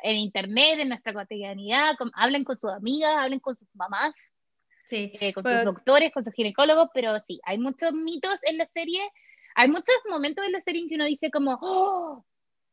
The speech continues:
Speaker 1: increíble todo lo que no sabían", pero hay muchos mitos en la serie de que si ustedes no están informadas,
Speaker 2: Ujú.
Speaker 1: eh, por favor, no crean todo lo que ven en la tele también. Como
Speaker 2: Estamos
Speaker 1: no
Speaker 2: hablando
Speaker 1: usen
Speaker 2: de
Speaker 1: Bridgerton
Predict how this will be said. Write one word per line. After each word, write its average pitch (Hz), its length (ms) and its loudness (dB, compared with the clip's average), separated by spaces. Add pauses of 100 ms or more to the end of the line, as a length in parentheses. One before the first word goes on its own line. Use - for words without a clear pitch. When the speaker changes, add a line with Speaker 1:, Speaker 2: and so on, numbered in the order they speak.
(140)
Speaker 1:
increíble 247 720 0
todo 339 200 2
lo 330 100 -2
que 285 60 -4
no 294 80 -2
sabían", 285 400 0 (140)
pero 254 160 4
hay 247 60 2
muchos 311 320 0
mitos 339 340 -2
en 349 100 -2
la 339 100 -2
serie 226 340 4
de 202 120 -6
que 208 100 -10
si 208 160 -10
ustedes 302 440 2
no 302 140 2
están 339 260 0
informadas, 359 640 -2 (360)
Speaker 2:
Ujú. 226 180 -4
Speaker 1:
eh, 214 220 0
por 208 140 -4
favor, 226 280 4
no 302 120 2
crean 302 240 4
todo 302 120 6
lo 302 100 2
que 269 80 2
ven 254 160 0
en 254 120 -2
la 240 120 -2
tele 190 240 -6
también. 185 460 -4 (120)
Como 202 160 0
Speaker 2:
Estamos 196 140 6 (100)
Speaker 1:
no 214 60 4
Speaker 2:
hablando 254 180 2
Speaker 1:
usen 349 180 4
Speaker 2:
de - 260 4
Speaker 1:
Bridgerton 359 640 6